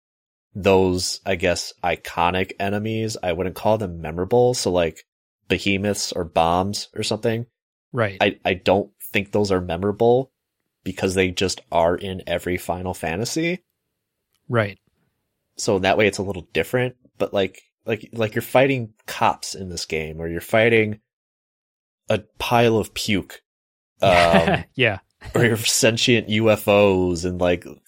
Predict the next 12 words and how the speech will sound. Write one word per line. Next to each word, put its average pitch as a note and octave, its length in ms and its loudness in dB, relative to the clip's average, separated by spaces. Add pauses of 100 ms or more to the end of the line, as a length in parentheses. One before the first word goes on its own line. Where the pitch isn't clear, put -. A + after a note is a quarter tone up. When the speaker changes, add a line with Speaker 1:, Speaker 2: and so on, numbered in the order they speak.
(120)
Speaker 1:
like G2+ 200 -2
I, F#2+ 140 4
I F#2+ 140 0
think - 180 -2
I F#2+ 60 6
mentioned F#2+ 380 -2
the F2 60 -4
hippie. E2+ 560 -2
You're G2 120 -6
fighting F#2 260 2
hippies E2+ 540 -2
and E2+ 240 -10